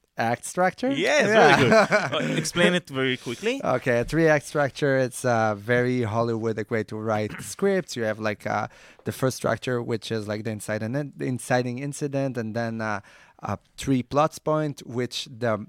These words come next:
Speaker 1: the last plot point is the major setback, which the hero is beca-, having, like, the worst experience ever, and then he's having a change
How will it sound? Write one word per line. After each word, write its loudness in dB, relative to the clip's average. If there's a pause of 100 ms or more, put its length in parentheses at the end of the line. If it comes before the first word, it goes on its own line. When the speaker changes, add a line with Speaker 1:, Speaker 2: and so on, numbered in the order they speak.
Speaker 1:
the -4
last -2
plot -4
point -4
is -10
the -4
major -4
setback, -6
which -6
the 0
hero 2
is -6
beca-, -10
having, 0
like, -4
the 0
worst 2
experience -8
ever, 0 (260)
and -4
then 2
he's -4
having -6
a -10
change 0